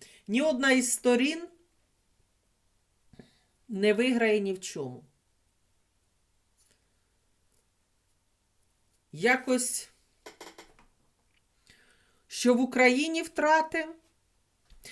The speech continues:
і в Росії також втрати і розруха. Єдине, що я ж кажу, що може вилізти правда щодо війни,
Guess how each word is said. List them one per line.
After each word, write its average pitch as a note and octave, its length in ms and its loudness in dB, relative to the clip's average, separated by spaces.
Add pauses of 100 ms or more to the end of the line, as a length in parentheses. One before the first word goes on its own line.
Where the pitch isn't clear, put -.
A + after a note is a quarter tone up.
(260)
і D4 500 -2
в F#3 160 2
Росії B3 540 2
також G#3 420 0
втрати A3+ 760 -2
і G3+ 360 -6
розруха. F#3+ 720 -4 (960)
Єдине, B3 600 2
що G3+ 720 2
я G3+ 200 2
ж - 120 -10
кажу, G3 320 -2
що F#3 260 -6
може F3 380 -4
вилізти D#3+ 720 -4 (960)
правда A3 540 4
щодо B3 340 0
війни, A#3+ 560 0